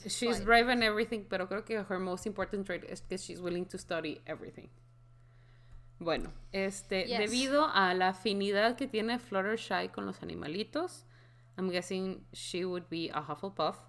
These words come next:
Speaker 2: because that's a thing the Hufflepuffs have.
Speaker 1: Dij-, no te entendí quién, pero you're saying Fluttershy?
Speaker 2: Ujú, Fluttershy.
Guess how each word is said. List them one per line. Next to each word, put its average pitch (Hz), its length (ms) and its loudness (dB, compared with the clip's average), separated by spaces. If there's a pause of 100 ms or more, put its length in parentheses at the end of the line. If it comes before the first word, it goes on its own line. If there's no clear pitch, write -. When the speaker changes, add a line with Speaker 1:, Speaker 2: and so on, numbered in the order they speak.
(260)
Speaker 2:
because 151 300 -6
that's 160 240 -10
a 160 60 -6
thing 156 280 -6
the 160 80 -10
Hufflepuffs - 580 -14
have. 135 180 -4 (1400)
Speaker 1:
Dij-, 254 340 -6
no 277 220 -4
te 359 80 -4
entendí 370 340 -2
quién, 247 240 0
pero 202 240 0
you're 208 220 -4
saying 262 240 -6
Fluttershy? 233 400 -6 (500)
Speaker 2:
Ujú, 190 320 -4
Fluttershy. - 520 -10